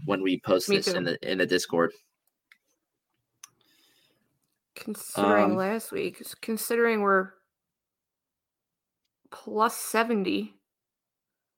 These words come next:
Speaker 1: Yeah, we've s-, so short update for anybody who's just joining us. We've seventy-three members in our Discord server, which is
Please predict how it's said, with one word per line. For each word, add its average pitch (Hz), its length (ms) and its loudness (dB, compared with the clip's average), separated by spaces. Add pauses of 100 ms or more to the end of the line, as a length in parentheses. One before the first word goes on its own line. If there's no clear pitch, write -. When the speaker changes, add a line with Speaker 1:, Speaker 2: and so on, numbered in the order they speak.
Speaker 1:
Yeah, 87 300 8
we've 101 240 6
s-, - 460 -8
so 101 380 6
short 117 380 4
update 98 380 4
for 107 80 -2
anybody 92 280 2
who's 82 200 -4
just 90 120 -6
joining 92 280 0
us. 90 140 -6 (420)
We've 120 180 8
seventy-three 127 1300 6 (760)
members 92 480 4
in 98 140 0
our 92 100 6
Discord 90 400 -4
server, 85 360 -8 (120)
which 98 240 4
is 90 280 4